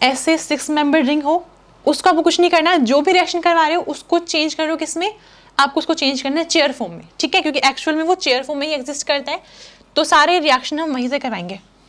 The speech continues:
ऐसे है ये डबल बॉन्ड ओ, मिथाइल लगा हुआ है, कहाँ लगाएंगे इसको? एक्सियल पे लगाऊँ या फिर इक्वेटोरियल पे? तो इक्वेटोरियल पे ज़्यादा स्टेबल रहेगा, हमने यहाँ लगा दिया, ये है फिर,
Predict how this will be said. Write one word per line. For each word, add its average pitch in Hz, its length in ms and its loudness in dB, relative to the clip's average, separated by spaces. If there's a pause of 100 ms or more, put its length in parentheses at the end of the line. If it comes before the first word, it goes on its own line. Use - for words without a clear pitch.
(2500)
ऐसे 254 180 0
है 285 100 4
ये 320 140 -2 (1000)
डबल 247 260 4
बॉन्ड 262 220 2
ओ, 320 140 4 (560)
मिथाइल 339 300 6
लगा 254 160 4
हुआ 180 160 -6
है, 170 60 -20 (260)
कहाँ 294 160 2
लगाएंगे 311 280 2
इसको? 359 300 -2 (640)
एक्सियल 330 340 6
पे 392 100 4
लगाऊँ 381 260 6
या 392 80 6
फिर 392 140 4
इक्वेटोरियल 302 600 -2
पे? 202 180 -10 (520)
तो - 200 2
इक्वेटोरियल 302 440 0
पे 302 80 -4
ज़्यादा 302 160 2
स्टेबल 302 260 -2
रहेगा, 285 260 -2
हमने 269 200 2
यहाँ 226 120 2
लगा 240 160 2
दिया, 247 180 -6 (1160)
ये 190 120 -8
है 196 100 -8
फिर, - 260 -14